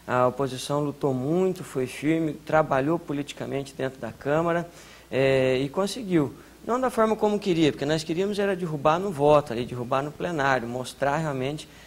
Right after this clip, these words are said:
quem era a favor da cidade e quem era a favor daquele departamento. Mas, de qualquer forma, o prefeito vendo ali que iria perder, ele se antecipou e retirou o processado,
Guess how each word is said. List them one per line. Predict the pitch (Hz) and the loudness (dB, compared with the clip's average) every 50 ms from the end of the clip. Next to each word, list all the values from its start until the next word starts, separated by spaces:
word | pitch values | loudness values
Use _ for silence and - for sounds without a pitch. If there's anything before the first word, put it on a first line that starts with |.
| - - - - - | -20 -20 -20 -14 -8
quem | - 135 127 127 | -4 -2 -2 0
era | 127 135 143 | 0 2 0
a | 147 | 0
favor | - - 147 123 117 110 135 156 165 | 0 0 -2 -2 -2 0 0 0 0
da | 156 151 | 0 -2
cidade | 151 - - 120 131 139 147 147 | -6 -4 -2 0 0 0 0 -2
e | 147 | -6
quem | - - 151 | -6 -4 -4
era | 151 | -4
a | 156 | -4
favor | 151 151 131 123 147 151 | -2 -4 -2 -2 -2 -2
daquele | 147 151 151 156 147 | -2 -2 -4 -4 -4
departamento. | 147 156 151 - 160 156 175 170 143 117 113 113 - - - - - - - - | -4 -4 -2 -2 -2 0 0 -2 -2 -2 -4 -6 -10 -14 -18 -20 -20 -20 -14 -6
Mas, | - - 185 170 | -4 -2 -2 -2
de | 175 | 0
qualquer | - 190 180 180 170 143 | 0 0 0 2 0 -4
forma, | 127 - - 139 151 165 175 170 | -2 0 4 4 4 4 4 0
o | 170 - - - - - | -6 -10 -18 -20 -14 -8
prefeito | - 131 131 123 - 143 139 139 - 127 | -4 -4 -4 -2 -2 -4 -4 -4 -4 -4
vendo | 113 131 135 143 139 131 | -2 0 0 0 0 -2
ali | 123 117 120 123 123 113 - - - - - - | -2 -2 -2 -4 -6 -6 -10 -16 -20 -20 -20 -20
que | - - - 120 | -14 -8 -6 -4
iria | 120 117 120 120 120 120 117 127 143 143 135 | -4 -2 -2 -2 -2 -2 0 2 2 2 2
perder, | 120 - - 123 120 120 123 123 143 147 165 180 185 - - - - - - | 2 0 0 0 0 0 0 -2 -2 -2 -2 -4 -6 -10 -16 -20 -20 -10 -6
ele | - 123 - 127 131 123 117 117 117 117 | -4 -2 -2 -2 -2 -4 -4 -6 -6 -8
se | 117 - - | -8 -4 -4
antecipou | 139 131 - 147 135 - - - - - - 151 160 160 | -4 -4 -4 -6 -6 -8 -12 -14 -8 -4 -2 0 0 2
e | 156 | 2
retirou | 151 151 151 - - 147 147 147 | 0 0 0 -2 -2 0 0 0
o | 147 | 0
processado, | - 175 185 - - 208 196 - 208 196 226 302 262 | -2 -4 -4 -4 -4 -4 -2 0 2 2 2 0 -4